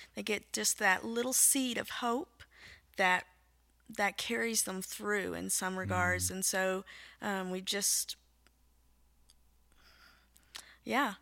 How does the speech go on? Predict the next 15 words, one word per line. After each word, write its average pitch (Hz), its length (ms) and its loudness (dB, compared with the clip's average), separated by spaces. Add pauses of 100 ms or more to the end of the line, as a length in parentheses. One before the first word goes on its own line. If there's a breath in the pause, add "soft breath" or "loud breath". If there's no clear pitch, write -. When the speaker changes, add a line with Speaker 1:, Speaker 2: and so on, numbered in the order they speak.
Speaker 1:
discovered 220 480 6
it 214 120 6
anew. 208 600 2
Um, 190 340 0
I'm 196 160 2
a 208 60 -4
camp 202 300 -2
kid, 196 380 0
and 202 140 -2
so 196 240 2
that 190 240 4
was 202 220 0
my 185 220 4
story. 190 600 0 (500 loud breath)
Um, 190 600 -2